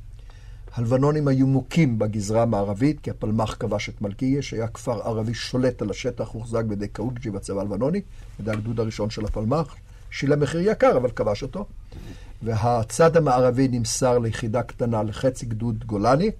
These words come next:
אה, סליחה, של, אה, חטיבת עודד, היא חטיבה תשע, ובגזרה המזרחית למעשה לא נשאר כוח. הכוח העתודה היחידה שהיה לחטיבת עודד,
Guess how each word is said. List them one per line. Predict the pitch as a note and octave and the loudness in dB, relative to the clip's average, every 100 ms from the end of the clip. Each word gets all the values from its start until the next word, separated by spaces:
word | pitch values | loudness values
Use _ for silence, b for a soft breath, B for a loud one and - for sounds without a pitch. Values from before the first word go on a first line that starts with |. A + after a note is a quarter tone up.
| - - - | -10 -4 4
אה, | D3 | 4
סליחה, | C#3 C3+ C#3+ C3 A#2+ | 4 0 2 4 4
של, | A2 A2 A2+ | 0 -4 0
אה, | A2 G2 | 0 -2
חטיבת | A2+ A#2 A#2+ B2 | -6 -2 -2 -2
עודד, | - G#2 B2+ | -4 -2 -2
היא | - | -4
חטיבה | - A2 F2+ - | -10 -8 -8 -4
תשע, | - - B3 - - - B B B B B B - | -4 -2 -4 -6 -14 -16 B B B B B B -10
ובגזרה | A2 A#2+ C3+ C#3 C3 B2 A#2+ B2 A2+ C3+ D#3 | -4 4 6 6 4 2 2 0 2 2 2
המזרחית | C3+ B2+ A2 G#2+ - D3 D3+ - | 2 0 0 -2 0 0 -2 -4
למעשה | B2 G#2+ - - - C3+ | -6 -6 -4 -4 -2 0
לא | A#2 A2+ C3 | 0 0 0
נשאר | B2+ - - A2+ - | -2 -6 -6 -8 -8
כוח. | A2 F2+ - - - - - - b b b b | -8 -8 -10 -14 -16 -16 -14 -14 b b b b
הכוח | - - D3 C3+ | -6 0 2 2
העתודה | A#2 - G2 B2 | -2 -4 -2 -2
היחידה | A#2+ A2 - A2+ A#2+ A2 | -2 -4 -6 -2 -2 -2
שהיה | - G#2 A2 | -4 -2 -2
לחטיבת | G#2+ - - G2 G2+ - | -4 -8 -8 -8 -8 -6
עודד, | G#2+ D#3+ | 2 2